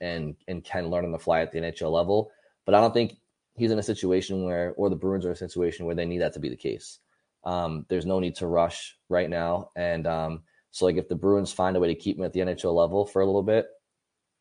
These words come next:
as I said earlier, I'm not gonna be contradictory. Like, I'm for that. But for all the reasons you mentioned, Scott, and some that just came to my mind while you were talking, I also see, see both sides. So it's a situation for the Bruins and for Lohrei where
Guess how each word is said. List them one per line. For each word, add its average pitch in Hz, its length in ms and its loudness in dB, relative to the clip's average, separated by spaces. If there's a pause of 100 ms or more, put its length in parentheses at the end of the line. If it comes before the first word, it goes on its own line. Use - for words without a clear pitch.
(140)
as 82 100 0
I 82 80 2
said 85 240 2
earlier, 87 300 4
I'm 82 60 2
not 80 120 0
gonna 82 120 -4
be 76 100 -4
contradictory. 80 520 -2
Like, 78 160 0
I'm 80 200 -2
for 80 300 0
that. 104 320 4 (360)
But 92 200 2
for 98 100 4
all 95 80 6
the 92 60 2
reasons 87 260 -2
you 87 80 -4
mentioned, 87 320 -6
Scott, 87 260 0
and 76 100 -4
some 85 140 -6
that 78 100 -6
just 80 160 -12
came 85 140 -8
to 82 80 -10
my 85 80 -4
mind 82 380 -8
while 85 200 0
you 80 100 -2
were 78 60 -6
talking, 85 460 -2
I 87 140 2
also 80 280 0
see, 78 380 -6 (360)
see 98 160 -4
both 85 240 -2
sides. 82 340 -2
So 90 100 2
it's 90 120 -4
a 90 40 0
situation 92 540 -2
for 92 100 -2
the 90 60 0
Bruins 85 340 -4
and 82 140 -2
for 85 120 -4
Lohrei 80 400 2
where 80 340 -2